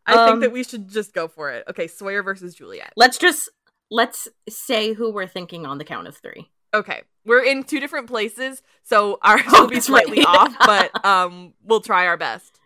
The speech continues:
Speaker 2: Okay.
Speaker 1: Okay, I'm ready. You, you count it down.
Speaker 2: One, two, three. Juliet.
Speaker 1: Sawyer.
Speaker 2: <gasps>
Speaker 1: Did you say Juliet?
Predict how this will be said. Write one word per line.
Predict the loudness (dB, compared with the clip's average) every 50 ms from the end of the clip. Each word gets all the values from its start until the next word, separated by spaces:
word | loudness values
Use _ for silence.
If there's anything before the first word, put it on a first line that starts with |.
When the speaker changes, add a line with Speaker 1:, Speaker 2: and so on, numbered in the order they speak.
| _ -14
Speaker 2:
Okay. | -14 -14 -10 -8
Speaker 1:
Okay, | -8 -4 -4 -4 -4 -4 _ -4
I'm | -2 0 2
ready. | 2 0 0 -2 -8
You, | -10 -12 -12
you | -10 -10 -12 -10
count | -6 -4 -4 -4 -4
it | -4
down. | -2 -2 -2 -4 -6 _ _ _
Speaker 2:
One, | -6 -4 -4 -4 -4 -6 -12 _ _ _ _ _
two, | -8 -8 -6 -6 -8 -12 _ _ _ _ _
three. | -4 -4 -4 -4 -8 _ _ _ _ _ _ _ _ -4
Juliet. | 0 4 6
Speaker 1:
Sawyer. | 6 8 8 6 6 4 2 0 -2 -8 _ _ _ _ _ _ _ _ 0
Speaker 2:
<gasps> | 2 4 6 6 6 4 2 2 0 0 -2 -4 -6 -8 -10 -14 -16 _ _ _ -6
Speaker 1:
Did | -4 -4 -4
you | -2
say | -2 -4 -4
Juliet? | -4 -2 2 4 6 6 6 4